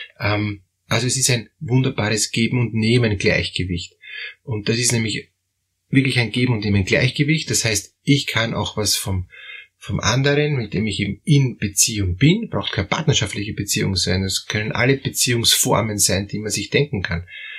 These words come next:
Bis hin zu beruflich und, und Eltern-Kind-Beziehung und, ähm, Freundschaften und so alles, ja. Das, was ich auch von dieser Beziehung gern möchte, kriege ich auch im, im richtigen Maß.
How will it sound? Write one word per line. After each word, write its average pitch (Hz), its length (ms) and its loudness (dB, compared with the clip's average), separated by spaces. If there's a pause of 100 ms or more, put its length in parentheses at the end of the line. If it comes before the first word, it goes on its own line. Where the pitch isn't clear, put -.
(320)
Bis - 200 -2
hin 120 160 -2
zu - 140 -2
beruflich 135 600 4
und, 110 160 -4
und 110 200 -4
Eltern-Kind-Beziehung 113 1080 0
und, 107 260 -6 (440)
ähm, 101 320 0
Freundschaften 117 720 0
und 101 140 -2
so - 160 -6
alles, 104 340 0
ja. 147 120 2 (1120)
Das, 139 240 4
was - 280 -2 (420)
ich 143 280 4
auch 98 300 -4 (160)
von - 220 -4
dieser 110 220 -2
Beziehung 101 440 -2
gern 92 240 4
möchte, 117 520 4
kriege 123 400 0
ich 147 160 0
auch 190 280 0
im, 117 260 -2
im 110 180 -4
richtigen 107 480 -2
Maß. 117 480 0